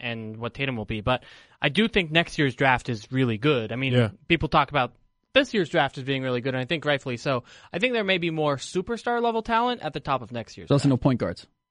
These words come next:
Speaker 3: But there's
Speaker 2: Right.
Speaker 3: no point guards in,
Speaker 1: That's
Speaker 3: like, the
Speaker 1: true.
Speaker 3: next two drafts. I think
Speaker 2: Right.
Speaker 3: if you're a high school guy, that kind of, this was your year to get a point guard.
Speaker 1: Fair.
Speaker 3: 'Cause there was five of them in the top ten.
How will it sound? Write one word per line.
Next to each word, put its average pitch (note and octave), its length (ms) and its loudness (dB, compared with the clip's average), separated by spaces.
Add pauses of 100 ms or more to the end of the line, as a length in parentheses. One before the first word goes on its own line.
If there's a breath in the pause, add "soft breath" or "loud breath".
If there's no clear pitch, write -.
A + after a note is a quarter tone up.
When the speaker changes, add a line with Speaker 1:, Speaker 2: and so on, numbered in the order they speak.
(120)
Speaker 3:
But C#3+ 80 8
there's D3+ 120 8
Speaker 2:
Right. D#3 60 8
Speaker 3:
no C#3 80 6
point C3+ 240 2
guards B2 240 4
in, B2 40 4
Speaker 1:
That's A#2 100 6
Speaker 3:
like, A#2 80 0
the C3 60 6
Speaker 1:
true. B2 60 6
Speaker 3:
next - 140 -2
two C#3 140 6
drafts. G#2 360 -2
I A2+ 80 2
think A#2 160 6
Speaker 2:
Right. G#2+ 180 -2
Speaker 3:
if A#2+ 200 -2
you're A#2 160 4
a G#2 160 2
high B2 120 2
school A#2 240 -6
guy, A#2 280 0
that A#2 160 -2
kind C3 180 4
of, A2+ 120 0 (260 soft breath)
this E3 220 6
was C3+ 180 4
your B2+ 140 8
year B2 340 8
to A#2 80 4
get A#2+ 320 4 (200)
a - 60 2
point A#2 220 2
guard. - 240 -6 (200)
Speaker 1:
Fair. B2+ 100 0
Speaker 3:
'Cause C#3+ 140 8
there B2 120 6
was A2+ 100 2
five B2 280 4
of A2+ 60 4
them A2 60 2
in A2 60 4
the A2 60 2
top A2+ 220 0
ten. B2 300 4